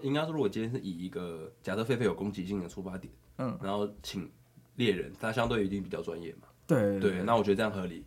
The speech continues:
Speaker 1: 可是说你是不是拿猎枪，还是你拿麻醉枪，这一定是后面还可以再讨论的东西。
Speaker 2: 对啊。
Speaker 1: 对。
Speaker 2: 对。
Speaker 1: 但我觉得就像刚刚说的，最重要还是六福村的从管理到后续处理到底应该怎么样，这才是我觉得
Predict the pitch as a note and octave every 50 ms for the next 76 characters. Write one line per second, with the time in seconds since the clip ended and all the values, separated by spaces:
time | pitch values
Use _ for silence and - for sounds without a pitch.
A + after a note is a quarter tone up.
0 | - - - - A2 A2 G#2+ B2+ B2+ A#2+ G2+ F#2+ G2 G#2+ G#2+ G#2 F#2+ F2 F2 F#2+
1 | G2+ G2 F#2 F#2+ - G2 F2 E2+ F2+ F2+ F2+ G2 F#2+ F2+ E2+ D#2+ - - - F2+
2 | F#2 F2+ F#2 G2+ F#2+ F2+ G2 F#2 F#2 G#2+ G#2 G2+ G2 F#2+ G2 G2+ G2+ G2 G2 G2
3 | F#2+ F#2+ F2+ F2 F2+ E2+ E2 F2 E2 - E2 - - - - F2 D#2+ C2 - -
4 | D2 D2+ C#2 - - - - - - - - - - - - - - - - -
5 | - - - _ _ _ _ - A#2 A#2 G#2 G#2 G#2 G#2 A2+ G#2+ G#2 G2 G2 G2
6 | F#2+ G2 G2+ F#2 F2+ - - - - - - - - A#2+ A#2 G#2+ G#2+ G2+ G2 F#2+
7 | F#2 F2 F#2+ G2 G2 G2 - - _ - B2 A2 F#2 F#2 F#2+ - F#2 F2+ F#2 E2+
8 | - - - _ _ _ _ - - - F#2+ F2+ F2+ F2+ F#2 F#2 - F2+ F2+ F#2+
9 | F#2 E2+ - - F2 F2+ F2 F2 F2 - - G2+ G2 F#2 F#2+ F#2 - - - -
10 | - F#2 F#2+ - F2+ E2 F2+ F#2 F2+ E2+ F2+ - - A#1 D#2+ G#2 G2 F2 D#2+ -
11 | G2 F#2+ G2+ G2 F#2+ G2 - F#2+ F#2+ F#2 F#2+ F2+ F2 F#2 F#2